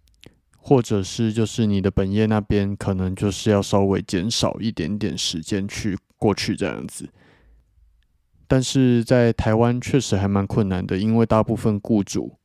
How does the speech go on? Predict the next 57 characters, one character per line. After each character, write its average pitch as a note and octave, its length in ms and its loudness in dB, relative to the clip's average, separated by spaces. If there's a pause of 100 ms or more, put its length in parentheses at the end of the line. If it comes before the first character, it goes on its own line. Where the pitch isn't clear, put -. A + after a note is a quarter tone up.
(140)
可 G#2 140 0
能 G2 180 2
都 A#2+ 140 4
还 A2 180 0
是 G#2+ 220 -2
会 G#2+ 200 2
希 G#2 280 -2
望 G2+ 400 4
你 E2 180 -6
花 G2+ 420 2 (300)
更 A2+ 180 2
多 G#2+ 200 2
的 F#2+ 40 2
时 - 240 -8
间 G#2 240 -2
能 G2 160 -2
够 G2 320 2 (320)
排 G2+ 160 0
更 G#2+ 220 -2
多 G#2 160 0
的 F#2+ 100 0
班， G2 360 -2 (100)
然 F#2 180 -2
后 F#2+ 440 2
去 F#2+ 400 -2
就 F2 120 -6
是 D2+ 540 -4
在 F2+ 420 -2
本 F2+ 160 -2
业 G#2 140 2
那 G2+ 140 0
边 G2+ 180 0
去 G#2 140 -4
做 G2+ 200 2
服 - 180 -4
务。 - 280 -2 (1700)
但 D3+ 120 2
是 D3+ 200 2
你 A#2 100 4
如 G#2+ 180 4
果 C3 160 4
是 C3 280 0
业 C3 180 4
务 A#2 240 0
制， G#2 320 -2
比 - 140 -4
较 A2 180 4
是 G#2+ 320 -2
抽 C3+ 240 2
成、 G2 260 -4
抽 A2+ 220 -4
奖 G2+ 160 -2
金 A2 240 -2
制 A2+ 220 -2
的 E2+ 160 -4
的 C#2 100 -6
话， G#2 260 0